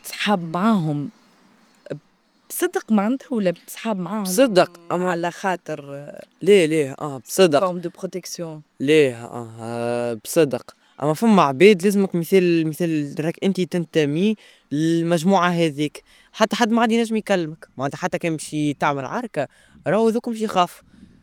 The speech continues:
Speaker 2: قليل أنك تطيح مع شكون ما يخافش. معناتها حتى كان باش يجيب معناتها يبدأ يعرفوا بعضهم. معناتها مش يعملوا حتى شيء. حتى كان يضربك باش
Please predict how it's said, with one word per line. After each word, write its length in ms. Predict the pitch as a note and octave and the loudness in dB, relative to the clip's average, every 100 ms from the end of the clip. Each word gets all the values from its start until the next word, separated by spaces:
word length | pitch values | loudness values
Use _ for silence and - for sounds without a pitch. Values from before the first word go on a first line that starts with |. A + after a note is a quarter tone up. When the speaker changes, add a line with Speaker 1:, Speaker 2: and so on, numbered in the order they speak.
| _ - - | _ -20 -8
Speaker 2:
قليل 420 | A#3+ C4+ D4 A3+ | -2 0 4 4
أنك 320 | - F#3 F3+ | 4 2 -2
تطيح 300 | - F#3+ G#3 | -2 0 0
مع 200 | F3 D3 | 2 0
شكون 280 | D#3+ - A#3 | 0 0 2
ما 100 | A3 | 2
يخافش. 460 | G#3 G3 F#3 - - | 2 2 0 0 -10
معناتها 320 | A#2+ C3+ C3 | -8 -8 -6
حتى 240 | - E3 | -4 -2
كان 140 | E3+ F3 | -2 -4
باش 120 | D#3 | -6
يجيب 300 | D3 C3+ G#3+ | -10 -6 -4
معناتها 540 | G3+ G3 G3+ F#3+ F#3 | -2 -2 0 2 2
يبدأ 240 | F#3 F#3 F3 | 0 0 4
يعرفوا 340 | F3+ F3+ - | 6 4 0
بعضهم. 400 | D3+ D3+ B2+ A#2 - - - - - | 4 4 2 -6 -12 -18 -16 -16 -8
معناتها 180 | C3 D3+ | -6 -2
مش 220 | F3 - | -2 0
يعملوا 240 | F3 F#3 | 2 2
حتى 180 | F#3 E3+ | 0 -2
شيء. 220 | - C#3+ | -2 -2
حتى 240 | C3+ F3 E3 | 0 0 0
كان 200 | - A#3+ | 0 0
يضربك 360 | F#3+ G3+ F#3+ | 2 0 -2
باش 260 | - - - | -6 -6 -4